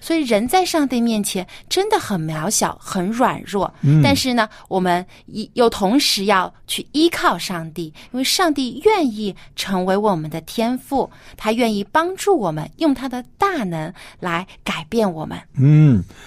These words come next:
Speaker 2: so it says, "The fear of the Lord," 就敬畏主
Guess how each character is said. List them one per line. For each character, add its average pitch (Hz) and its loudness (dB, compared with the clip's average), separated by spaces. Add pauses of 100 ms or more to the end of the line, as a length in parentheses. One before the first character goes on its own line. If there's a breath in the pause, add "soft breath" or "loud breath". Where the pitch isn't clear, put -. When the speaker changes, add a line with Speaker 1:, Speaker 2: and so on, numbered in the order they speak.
(140 loud breath)
Speaker 2:
so 147 4 (160)
it 110 -2
says, 127 2 (340 soft breath)
"The 123 0
fear 165 4
of 117 2
the 110 2
Lord," 113 2
就 110 0
敬 139 2
畏 123 2
主 95 -6